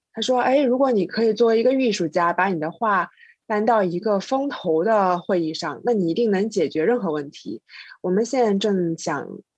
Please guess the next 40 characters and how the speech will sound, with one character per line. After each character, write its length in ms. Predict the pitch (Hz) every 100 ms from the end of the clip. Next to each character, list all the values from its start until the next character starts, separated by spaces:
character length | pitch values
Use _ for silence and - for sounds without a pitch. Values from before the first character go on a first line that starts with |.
| _
做， 560 | _ - 196 175 160 156 156 -
呃， 440 | 180 170 160 165 170
把 120 | 185
我 60 | 196
们 100 | 160
的 80 |
A 120 | 160 196
P 160 | 202
P 180 | 190 208
带 100 | 208
到 140 | 185
中 240 | 170 214 233
国， 260 | 180 143 - - - -
啊， 160 | 180 165
你 80 |
要 160 | 170 196
不 60 | 196
要 80 |
来 120 | 170 156
加 220 | 196 185
入 120 | 185
我 120 | 156
们？” 260 | 135 101 - _ _ _ _ _
就 120 | -
是 100 | 254
这 140 | 247 277
样 180 | 262
的 60 | 220
一 100 | 190
个 140 | 190
契 300 | 185 - 226 185
机 220 | - 185
吧， 280 | 175 123 - _ -
我 60 |
就 100 | 185
加 260 | 180 240 233
入 120 | 247
了 140 | 214 190
一 180 | 180
个， 680 | 185 214 196 175 170 160 160